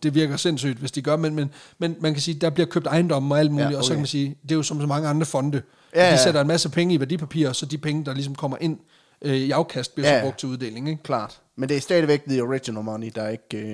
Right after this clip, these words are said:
Speaker 2: Øh
Speaker 1: Det tror jeg, øh, der, der har jo været andre, der har doneret, altså benefactors, som har været inde over.
Speaker 2: Mm.
Speaker 1: Blandt andet mener jeg, at den svenske Rigsbank har fået deres egen pris,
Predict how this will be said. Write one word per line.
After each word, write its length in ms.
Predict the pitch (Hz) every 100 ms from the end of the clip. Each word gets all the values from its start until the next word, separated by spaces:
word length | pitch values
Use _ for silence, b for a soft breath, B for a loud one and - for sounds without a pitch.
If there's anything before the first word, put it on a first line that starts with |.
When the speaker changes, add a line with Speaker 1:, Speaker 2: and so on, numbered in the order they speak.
| 104
Speaker 2:
Øh 100 | 127
Speaker 1:
Det 100 | 185
tror 200 | - 170
jeg, 200 | 139 120 -
øh, 60 |
der, 440 | 151 139 151 147 160
der 120 | 156
har 80 | 143
jo 40 |
været 140 | 147 139
andre, 160 | 165 185
der 100 | 147
har 100 | 147
doneret, 400 | 156 147 170 127
altså 180 | - -
benefactors, 580 | 151 151 - 123 - 123
som 140 | 135
har 80 | 123
været 160 | 131
inde 180 | 135 151
over. 140 | 131 123
Speaker 2:
Mm. 60 |
Speaker 1:
Blandt 200 | 113 135
andet 180 | 147 156
mener 140 | 160 143
jeg, 20 |
at 60 | 123
den 80 |
svenske 340 | 131 151 151 147
Rigsbank 420 | 156 - 131 120
har 100 | -
fået 240 | 135 147 151
deres 200 | 139 -
egen 240 | 156 160 185
pris, 480 | - 175 120 -